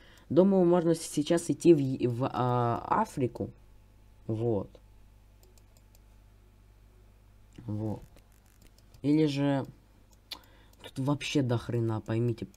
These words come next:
по всему ми-, Китай. Извините за мат, блядь. Это просто, а, ш-, Китай, вот зачем в Китае вот это вот надо, вопрос.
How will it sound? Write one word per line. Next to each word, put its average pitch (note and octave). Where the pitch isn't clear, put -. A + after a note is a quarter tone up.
по E3+
всему D3
ми-, C#3+
Китай. A#2+
Извините C3+
за B2
мат, C#3
блядь. B2
Это E3
просто, E3
а, D3
ш-, -
Китай, F#3
вот D3
зачем F3
в -
Китае D#3
вот B2
это C3+
вот G#2+
надо, A#2
вопрос. G#2+